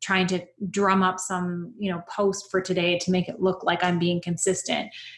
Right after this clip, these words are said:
I don't ever want anybody to post from that energy. And so that's why for me,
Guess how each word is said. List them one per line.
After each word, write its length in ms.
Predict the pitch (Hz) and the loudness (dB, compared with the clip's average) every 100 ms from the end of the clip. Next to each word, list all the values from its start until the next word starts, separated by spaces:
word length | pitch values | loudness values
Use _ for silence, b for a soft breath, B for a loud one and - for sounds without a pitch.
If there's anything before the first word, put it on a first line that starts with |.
| B _ 226 | B _ 4
I 40 | |
don't 320 | 247 233 220 | 6 4 2
ever 360 | 214 208 208 185 | 2 4 4 4
want 220 | 175 170 | 4 4
anybody 380 | 170 170 170 170 | 4 2 2 0
to 80 | 175 | -4
post 540 | - 180 170 - - | -6 -4 -4 -8 -10
from 260 | - 180 170 | -4 -2 -2
that 160 | 160 | -4
energy. 560 | - 170 170 - 160 - | -6 -6 -8 -8 -10 -6
And 200 | 202 190 | -2 0
so 180 | 202 190 | 2 2
that's 320 | 185 214 240 | 4 2 2
why 140 | 220 180 | 0 0
for 180 | 190 | 4
me, 300 | 190 233 202 | 6 6 4